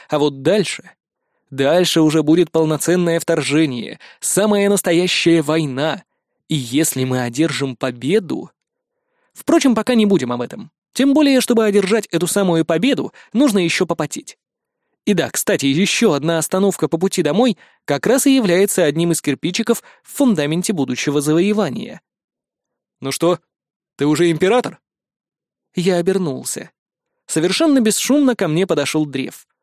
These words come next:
Точнее, его персонаж — Гор. «Пока ещё нет», ответил я. «Но очень скоро им стану». «Понятно», кивнул Гор.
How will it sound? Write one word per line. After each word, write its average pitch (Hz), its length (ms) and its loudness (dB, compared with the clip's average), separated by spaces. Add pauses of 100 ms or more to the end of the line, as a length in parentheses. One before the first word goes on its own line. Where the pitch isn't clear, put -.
(240)
Точнее, 185 440 0
его 170 240 2
персонаж — 180 720 -4
Гор. 185 480 -4 (800)
«Пока 156 240 -2
ещё 170 280 0
нет», 160 300 -4 (220)
ответил 135 460 -2
я. 127 260 -10 (520)
«Но 156 340 -2
очень 190 300 2
скоро 196 420 2
им 208 140 4
стану». 220 420 -2 (760)
«Понятно», 175 1300 2 (380)
кивнул 143 440 0
Гор. 131 300 0